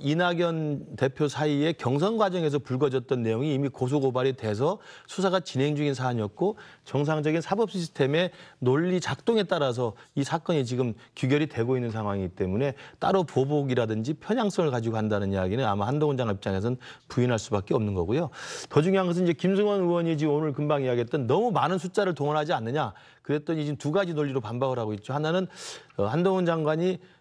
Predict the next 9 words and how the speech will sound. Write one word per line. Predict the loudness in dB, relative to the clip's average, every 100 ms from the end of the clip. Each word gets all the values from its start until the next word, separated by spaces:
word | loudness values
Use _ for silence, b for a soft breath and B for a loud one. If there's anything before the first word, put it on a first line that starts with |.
| _ -2
중앙지검장, | 2 2 2 2 2 2 2 0 -2
그 | -2 0
윤석열 | 2 2 2 0
중앙지검장 | 0 0 0 0 2 0
밑에서 | 0 0 -2
차장 | -2 0 2 2
검사를 | 0 0 -2
할 | -2
때 | 0 2 0